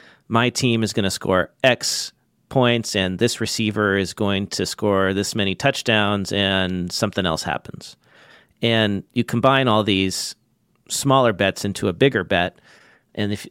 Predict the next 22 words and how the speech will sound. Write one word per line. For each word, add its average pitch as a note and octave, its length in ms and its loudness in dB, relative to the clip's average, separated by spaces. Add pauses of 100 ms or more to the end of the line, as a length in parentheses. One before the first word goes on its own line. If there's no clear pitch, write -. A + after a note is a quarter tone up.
all C3+ 280 6
these A#2 300 0
things A2 220 -2
happen G#2+ 400 -2
during F#2+ 220 -4
the F#2+ 60 -4
game, G2 300 0
then G2 160 -4
you G2 200 0
win F#2 520 -4 (140)
some G2 220 -2
amazing F#2 580 0 (800)
amount G2 220 0
of D#2+ 60 -6
money. - 240 -8 (440)
And F#2+ 120 0
it F2+ 60 -2
could F#2+ 100 -4
be, F2 160 4
you F2 120 2
know, D2+ 180 -8 (100)
like, - 200 -6